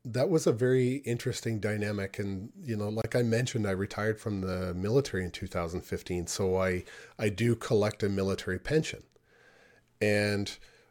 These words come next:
when the mandates came out with my college, uh,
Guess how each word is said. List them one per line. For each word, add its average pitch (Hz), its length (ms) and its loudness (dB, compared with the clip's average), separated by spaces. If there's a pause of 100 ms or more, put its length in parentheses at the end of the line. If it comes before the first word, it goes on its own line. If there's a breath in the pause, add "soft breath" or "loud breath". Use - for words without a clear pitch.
(120 soft breath)
when 123 400 2
the 214 100 10
mandates 123 500 4
came 110 260 -2
out 104 280 -2 (580)
with 110 580 -2 (200)
my 98 280 2
college, - 800 0 (1200 soft breath)
uh, 110 220 2